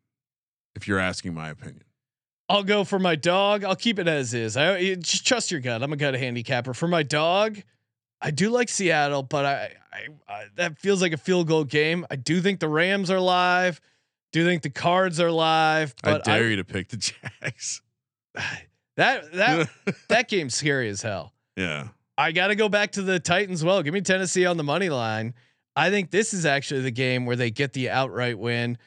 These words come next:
Speaker 2: plus one twenty-five.
Speaker 1: <laughs>
Speaker 2: Let's go.
Speaker 1: Can't quit that shit, huh?
Speaker 2: For my tees, lot of great teasing opportunities. Gonna take the Buffalo Bills down to minus two and a half. That's just textbook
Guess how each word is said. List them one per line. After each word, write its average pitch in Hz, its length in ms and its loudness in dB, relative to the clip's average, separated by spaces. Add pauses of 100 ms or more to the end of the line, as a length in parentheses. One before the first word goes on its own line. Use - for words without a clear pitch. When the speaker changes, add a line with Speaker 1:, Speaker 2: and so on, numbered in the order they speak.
(240)
Speaker 2:
plus 151 300 -2
one 151 240 0
twenty-five. 127 640 0
Speaker 1:
<laughs> - 20 -6
Speaker 2:
Let's 156 200 0
go. 165 420 0 (720)
Speaker 1:
Can't 120 240 0
quit 113 240 -2
that 78 200 -10
shit, 69 280 -8
huh? 85 220 -6 (680)
Speaker 2:
For 180 140 2
my 190 180 2
tees, 160 800 0
lot 160 420 2
of 226 80 2
great 170 380 0
teasing 139 460 -2
opportunities. 131 720 -2
Gonna 151 180 -4
take 135 220 -2
the 131 60 -6
Buffalo 131 420 -2
Bills 131 400 -2
down 131 160 0
to 120 60 -2
minus 117 340 -4
two 123 180 -4
and 110 80 -4
a 107 60 -4
half. 113 260 -4
That's 175 180 -4
just - 220 -8
textbook - 720 -8